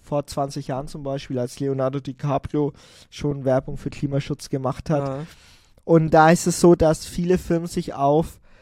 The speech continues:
Speaker 1: ähm, Selbstverpflichtung, äh,
Speaker 2: Ach so,
Speaker 1: eingelassen.
Speaker 2: Selbstverpflichtung, ja, freiwillige
Speaker 1: Und
Speaker 2: Selbstverpflichtung.
Speaker 1: freiwillige Selbstverpflichtung hat ja nix gebracht, wie wir gesehen haben.
Speaker 2: Ja.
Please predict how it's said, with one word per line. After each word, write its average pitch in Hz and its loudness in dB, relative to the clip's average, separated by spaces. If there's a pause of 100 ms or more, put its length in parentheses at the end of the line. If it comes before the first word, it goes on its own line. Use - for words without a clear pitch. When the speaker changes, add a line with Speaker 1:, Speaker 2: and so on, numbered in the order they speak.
(360)
Speaker 1:
ähm, 143 0 (1120)
Selbstverpflichtung, 151 2
äh, - -20
Speaker 2:
Ach 120 -4
so, 185 8
Speaker 1:
eingelassen. 165 6
Speaker 2:
Selbstverpflichtung, 151 6
ja, 135 -2
freiwillige 175 6
Speaker 1:
Und 156 0
Speaker 2:
Selbstverpflichtung. 151 -4
Speaker 1:
freiwillige 170 4
Selbstverpflichtung 185 2 (260)
hat - -2
ja 160 0
nix 160 -10
gebracht, 151 -10
wie 156 -4
wir 170 2
gesehen 160 -6
haben. 165 0
Speaker 2:
Ja. 135 -4